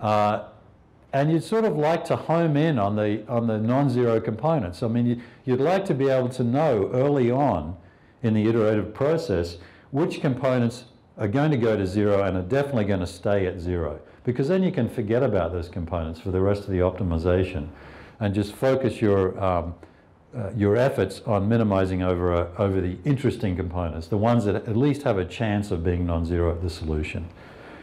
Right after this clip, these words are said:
So it's an interesting question to ask, is that all these different methods that we talked about,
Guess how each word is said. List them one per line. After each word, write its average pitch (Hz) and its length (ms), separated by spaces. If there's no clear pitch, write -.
So 160 200
it's 156 120
an 175 80
interesting 196 440
question 160 400
to 117 140
ask, 151 380
is 107 160
that 117 320
all 185 160
these 196 180
different 165 360
methods 135 400
that 117 120
we 110 120
talked 170 340
about, 90 460